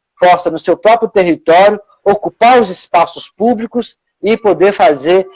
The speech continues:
essa relação mais coletiva, produzindo uma troca,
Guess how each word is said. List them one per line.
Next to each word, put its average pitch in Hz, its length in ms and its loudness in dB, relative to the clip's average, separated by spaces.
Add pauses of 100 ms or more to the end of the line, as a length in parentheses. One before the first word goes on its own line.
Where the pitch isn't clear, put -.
(180)
essa 175 320 2
relação 160 640 0 (220)
mais 208 320 0
coletiva, 170 760 -2
produzindo 156 340 -4
uma 170 160 -2
troca, 160 560 -2